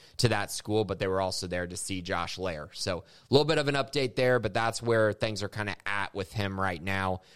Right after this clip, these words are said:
Um, but that would be a huge one. I mean, to, to get Alex Foster to sign a four-star and then to essentially flip another four-star prospect to their, you know, twenty twenty-four class would probably change some people's perspectives on how Baylor did, in my eyes. And it should.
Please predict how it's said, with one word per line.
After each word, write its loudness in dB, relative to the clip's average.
Um, 2
but -4
that 2
would 2
be -4
a -6
huge -4
one. 2
I -2
mean, -4
to, -2
to -8
get -2
Alex 0
Foster 0
to -2
sign -2
a -6
four-star 0
and -4
then -2
to -4
essentially 0
flip -2
another 2
four-star -2
prospect -2
to -6
their, -4
you -4
know, -4
twenty 2
twenty-four -2
class -2
would -8
probably 0
change -4
some -4
people's -4
perspectives -4
on 4
how 0
Baylor 2
did, -2
in -10
my -4
eyes. -6
And -2
it -8
should. -4